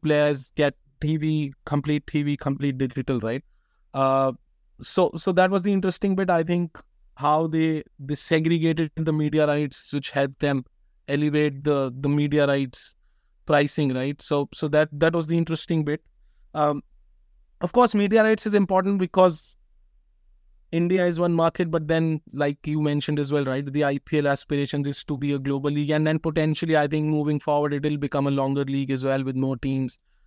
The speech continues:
et cetera, in a, in a few years' time, not, not, not in the immediate future. So, of course, as global as it can get, it can attract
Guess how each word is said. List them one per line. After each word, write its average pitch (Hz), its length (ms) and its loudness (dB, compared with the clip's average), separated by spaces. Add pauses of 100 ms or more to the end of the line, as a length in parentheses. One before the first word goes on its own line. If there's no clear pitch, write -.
(120)
et 143 120 -8
cetera, 147 340 0
in 147 80 0
a, 143 60 -2
in 156 160 0
a 151 60 4
few 156 200 0
years' 151 300 0
time, 147 260 0
not, 139 160 0
not, 139 240 -2 (220)
not 139 240 0
in 139 100 0
the 135 120 0
immediate 135 420 -2
future. 135 400 -4 (580)
So, - 180 0
of - 120 2
course, 220 400 2 (560)
as 165 220 2
global 190 320 2
as 185 120 2
it 185 140 -2
can 185 180 0
get, 202 300 4
it 180 140 -8
can 175 200 0
attract - 520 0